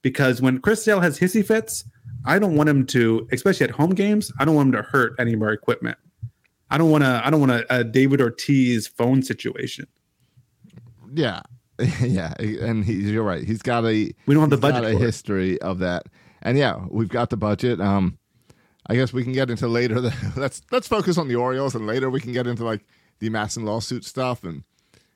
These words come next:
Speaker 1: Okay,
Speaker 2: Hey.
Speaker 1: while we're at it too, 'cause I just, I don't wanna forget this.
Speaker 2: All right.
Speaker 1: Um, let's just, can we just talk about this real quick? This is not Orioles, but can we just talk about it real quick?
Speaker 2: <laughs> Yeah, of course.
Speaker 1: I don't know if you have thoughts on this, Josh.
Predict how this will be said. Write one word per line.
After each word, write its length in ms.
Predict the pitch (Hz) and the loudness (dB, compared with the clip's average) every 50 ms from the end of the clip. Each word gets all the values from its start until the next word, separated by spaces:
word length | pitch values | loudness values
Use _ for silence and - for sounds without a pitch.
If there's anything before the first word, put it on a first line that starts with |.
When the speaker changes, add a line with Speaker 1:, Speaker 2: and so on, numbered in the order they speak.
| _ | _
Speaker 1:
Okay, 360 | 131 139 139 139 131 117 - 117 | 0 2 2 2 2 0 2 2
Speaker 2:
Hey. 40 | 135 | 2
Speaker 1:
while 160 | 135 143 143 | 4 4 4
we're 80 | 131 135 | 4 4
at 180 | 135 143 170 180 | 4 6 4 4
it 120 | 175 135 | 2 0
too, 180 | - - 160 160 | 2 0 0 2
'cause 160 | - - 131 | 2 0 0
I 80 | 117 | 0
just, 440 | 117 107 107 127 120 - - - - - - - | 0 0 0 0 0 0 -2 -10 -16 -14 -4 -2
I 100 | 120 117 | 0 2
don't 140 | 117 120 | 2 2
wanna 140 | 120 120 113 | 2 2 0
forget 320 | 107 - 110 104 117 117 - | 0 -2 0 0 0 0 2
this. 300 | 135 131 131 131 - - - _ _ _ _ - | 0 0 0 -2 -8 -16 -20 _ _ _ _ -18
Speaker 2:
All 100 | - 92 92 | -14 -12 -12
right. 80 | - - _ _ _ _ _ _ _ | -12 -14 _ _ _ _ _ _ _
Speaker 1:
Um, 460 | - 117 110 107 104 101 104 107 107 - _ | -2 -2 0 0 0 -2 -2 -4 -6 -6 _
let's 160 | - 120 120 | -2 -2 0
just, 220 | - 143 123 - - | 0 -2 -2 0 0
can 80 | - | 0
we 60 | 131 120 | 0 2
just 220 | 120 135 131 - | 2 0 0 0
talk 140 | - 131 120 | -2 -2 0
about 160 | 117 120 113 | 0 0 0
this 140 | 110 117 - | 0 0 -2
real 80 | 127 120 | -2 -2
quick? 120 | 123 117 113 | 0 -2 -2
This 120 | 120 - | -2 -2
is 60 | 123 117 | 0 0
not 200 | 113 110 110 110 | 0 0 0 0
Orioles, 340 | 107 107 107 110 110 107 104 | 0 2 2 2 2 0 -2
but 120 | - 110 107 | -6 -8 -4
can 80 | - 113 | -2 -2
we 60 | 113 | -2
just 120 | 110 113 | -2 0
talk 120 | - 113 113 | -2 0 2
about 80 | 117 117 | 2 2
it 20 | |
real 80 | 113 - | 2 2
quick? 240 | - 131 120 - | 0 0 -2 -2
Speaker 2:
<laughs> 40 | - | -4
Yeah, 260 | 127 110 101 98 143 | -4 -4 -2 -4 -6
of 100 | 135 117 - | -10 -14 -14
course. 400 | - - - - - - - - _ _ _ _ _ _ _ - | -12 -12 -10 -10 -12 -14 -18 -20 _ _ _ _ _ _ _ -2
Speaker 1:
I 80 | 117 | 0
don't 100 | 131 147 | 2 2
know 60 | 147 135 | 2 2
if 80 | 123 | 2
you 60 | 120 117 | 2 0
have 80 | 107 | 0
thoughts 240 | - 110 113 123 - | 0 0 -2 0 0
on 60 | 139 | 0
this, 120 | 135 131 131 | 0 0 -2
Josh. 420 | - 151 151 151 151 143 - - | -2 -2 -2 -2 -6 -8 -10 -16